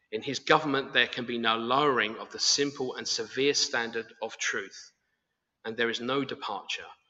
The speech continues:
from the purpose and passion of grace." The truth is, there are two ways to go. There is to believe in God,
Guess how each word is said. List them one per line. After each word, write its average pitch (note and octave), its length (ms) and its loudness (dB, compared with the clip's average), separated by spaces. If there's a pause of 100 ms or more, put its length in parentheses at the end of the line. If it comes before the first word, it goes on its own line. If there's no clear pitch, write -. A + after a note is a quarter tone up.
(200)
from A2 140 -8
the G#2 80 -2
purpose - 560 -6
and G#2 140 -12
passion - 460 -6
of - 140 -20
grace." - 600 -10 (1700)
The G#2+ 60 -14
truth C#3+ 300 2
is, - 280 0
there A#2+ 200 2
are A2+ 120 2
two C#3 340 -2
ways G2+ 520 -2 (300)
to A2 100 -6
go. G#2+ 300 0
There G#2 180 -2
is G2 100 -6
to A2+ 120 -8
believe A#2+ 320 -4
in A#2+ 100 -6
God, C3+ 280 -2